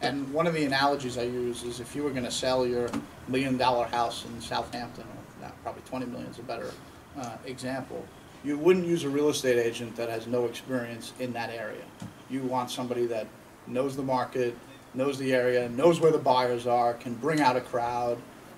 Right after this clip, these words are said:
Um, and I, I, you know, I, I don't like to make the analogy to real estate agents because, I don't know, I think, no, no offense to real estate agents, but accountants seem further up the respect chain, just below lawyers sometimes. <laughs> So,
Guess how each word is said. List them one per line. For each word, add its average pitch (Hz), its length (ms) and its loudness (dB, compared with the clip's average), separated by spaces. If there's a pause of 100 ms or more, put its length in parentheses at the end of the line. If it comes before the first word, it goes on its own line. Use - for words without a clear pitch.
Um, 127 440 2
and 131 160 -2
I, 123 160 0
I, 127 220 0 (140)
you 135 80 -6
know, 123 200 -2 (140)
I, 127 100 -6 (300)
I 127 60 -6
don't 143 160 -2
like 127 160 -2
to 131 60 -6
make 127 180 -4
the 123 80 -8
analogy 123 380 -6
to 123 160 -8
real 135 200 -4
estate 117 240 -6
agents 117 320 -8
because, - 480 -12 (420)
I 135 60 -4
don't 131 120 -4
know, 120 100 -4
I 120 80 -4
think, 120 240 -8 (320)
no, 147 240 -2 (100)
no 160 140 4
offense 160 320 0
to 139 60 -4
real 156 120 2
estate 131 240 2
agents, 123 240 -4
but 131 140 -4
accountants 135 400 0
seem 135 160 0
further 131 320 4
up 123 120 0
the 123 100 -6
respect - 360 -2
chain, 101 240 -10 (140)
just - 200 2
below 175 200 10
lawyers 139 480 2
sometimes. - 360 -14 (640)
<laughs> - 520 -2
So, 170 520 8